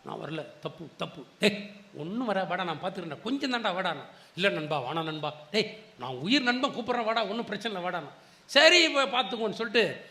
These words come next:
இப்படி ஒரு அடி எடுத்து வைக்கிறான். டாஸ்மாக் ஒயின்ஸ் அங்க இருக்கு. ஒரு அடி எடுத்து வைக்கிறான், செருப்பு அறுத்துக்குச்சு. இவன் செருப்பு அறுத்துக்குச்சு. செருப்பு அறுத்தவன் செருப்பை பார்க்கறான், மேல பார்க்கறான், சிரிக்கிறான்.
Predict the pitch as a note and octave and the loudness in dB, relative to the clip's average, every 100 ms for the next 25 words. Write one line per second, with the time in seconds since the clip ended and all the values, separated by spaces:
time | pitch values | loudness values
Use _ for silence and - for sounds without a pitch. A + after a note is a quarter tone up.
0 | - - F3 D#3+ D#3+ F3 D#4+ C#4 C#4 B3 | -20 -6 -4 -2 2 4 8 8 8 6
1 | B3+ A#3 A3 - B3+ A3 G#3+ G#3+ G3+ F#3 | 6 4 4 4 4 6 6 4 2 0
2 | G3 G3 F#3 - - - - E3+ D#3 G#3 | 0 0 -2 -4 -18 -14 -4 0 2 6
3 | D#4+ B3+ - C#4 A3 C4+ C#4 D#3+ - - | 8 8 6 -2 -2 0 2 0 -4 -14
4 | - - B3+ D4 A3+ F#3 F3+ - - - | -14 4 6 6 4 2 -2 -8 -12 -20
5 | _ _ _ _ _ _ - G3 E3 A#3 | _ _ _ _ _ _ -4 -2 2 2
6 | - G#3 - D3+ - - - - - - | 2 -2 -4 -10 -14 -20 -20 -20 -10 -2
7 | D4+ - C4 G3 A#3 A3 G#3 G3+ G#3 G3 | -2 0 0 2 0 2 0 0 0 0
8 | F#3 G#3 A3 G3+ G3+ F#3+ F#3 F#3+ G#3 - | 0 0 0 0 0 -2 -2 -2 -4 -4
9 | F3 E3 A#2 | -4 -6 -12